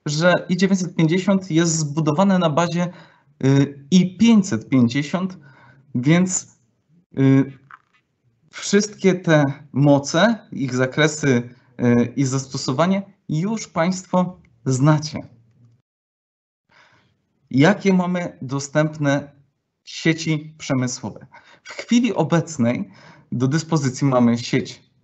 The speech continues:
Profinet, Ethercat oraz Ethernet I P.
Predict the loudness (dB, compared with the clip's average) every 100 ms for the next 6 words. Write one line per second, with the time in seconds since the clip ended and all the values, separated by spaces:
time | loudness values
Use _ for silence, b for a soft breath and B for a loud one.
0 | _ -2 -2 0 -2 0 -2 -8 _ _
1 | _ _ _ _ _ _ 0 0 0 0
2 | 0 0 -2 -2 _ _ _ _ _ _
3 | -2 0 -2 -6 -16 _ _ _ -6 -4
4 | -2 0 0 -4 -6 -6 -4 -4 -6